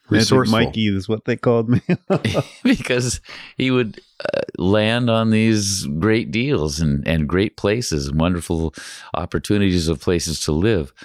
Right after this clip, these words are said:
Speaker 3: And that continued on, uh, as we moved around a bit when we lived up there. And, uh, but in addition to that, I remember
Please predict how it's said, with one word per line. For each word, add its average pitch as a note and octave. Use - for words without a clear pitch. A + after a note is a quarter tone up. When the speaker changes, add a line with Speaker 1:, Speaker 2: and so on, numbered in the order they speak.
Speaker 3:
And E2+
that E2+
continued F#2
on, F#2
uh, C#2+
as E2+
we F2+
moved A2+
around G2
a F2+
bit E2+
when E2
we D#2+
lived D#2+
up D#2
there. C2+
And, E2+
uh, E2
but E2+
in C#3+
addition C#3
to G#2
that, A2+
I B2
remember G#2+